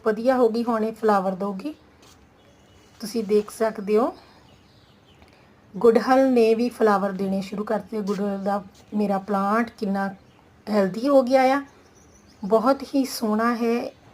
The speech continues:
ਇਸ ਦੇ ਫਲਾਵਰ ਜਿਹੜੇ ਬਹੁਤ ਪਿਆਰੇ ਹੁੰਦੇ ਆ। ਬਿਲਕੁਲ ਰੈੱਡ ਕਲਰ ਦੇ ਵਿੱਚ ਇਹ ਫਲਾਵਰ ਦਿੰਦਾ। ਮੇਰੇ ਕੋਲ ਦੋ ਤਰ੍ਹਾਂ ਦੀ ਇਹ ਕੁਆਲਿਟੀ ਦੇ ਆ ਜੀ,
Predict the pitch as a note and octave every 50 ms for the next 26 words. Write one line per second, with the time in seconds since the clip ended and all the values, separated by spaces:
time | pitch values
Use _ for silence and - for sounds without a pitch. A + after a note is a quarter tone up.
0 | - _ _ _ - B3 A3 A3 - A3+ A#3+ A3+ A3+ - G#3+ G3+ G3+ F#3+ F#3+ G3+
1 | G3 F#3 G3 G3+ G3+ G#3+ G#3+ F#3+ F#3+ F#3+ G3 F#3+ - - A3 G3 F#3 F3+ F3 F3
2 | E3+ F#3 F#3 F#3 G3 A3 C4 F#4 - - _ _ _ _ _ _ - - _ _
3 | _ - _ _ _ _ _ _ _ _ _ _ _ _ _ _ _ _ - _
4 | _ _ _ _ _ - A3+ B3 B3+ B3+ B3+ - D4 D4+ C4+ B3 A#3+ A3 G#3+ B3
5 | B3 B3+ B3 B3 B3 B3 A3+ A#3+ B3+ B3 A#3 A#3 A3 A3 - - - B3 B3 B3+
6 | - - A#3 A3 G#3 F#3 F#3 F#3+ F#3 F#3+ G3+ G3+ G3+ A3 A#3 A#3 A#3 A#3 A3+ G#3+
7 | G#3+ - A3 G#3+ G#3+ F#3+ F3+ G#3 G3+ G#3 A3 A3 C#4 C4 C4 B3+ B3+ A#3+ C4 C4
8 | C4 B3+ - - C4+ A#3+ A3+ A3+ A3 G#3+ G#3+ G3 F#3+ F#3 F#3+ F#3 E3+ F#3+ G3+ G3+
9 | G3+ G3 F#3 A#3 D4